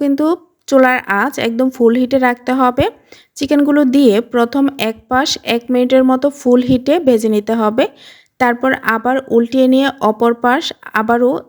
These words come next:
এক মিনিটের মতো ফুল হিটে ভেজে নিতে হবে। টোটাল চিকেনের দুই পাশ দুই মিনিটের মতো ফুল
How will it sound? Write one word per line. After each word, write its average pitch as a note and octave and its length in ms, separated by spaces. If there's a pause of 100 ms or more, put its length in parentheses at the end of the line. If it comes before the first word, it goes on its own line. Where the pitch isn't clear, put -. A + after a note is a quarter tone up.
এক A#3+ 140
মিনিটের B3 360
মতো B3+ 160 (100)
ফুল A3+ 260
হিটে A#3 240
ভেজে G3+ 260
নিতে G3+ 260
হবে। G#3 240 (540)
টোটাল C4 320 (120)
চিকেনের B3+ 380 (100)
দুই A3+ 120 (100)
পাশ C4 160 (260)
দুই A#3 200
মিনিটের B3+ 440
মতো B3 220 (300)
ফুল C4 180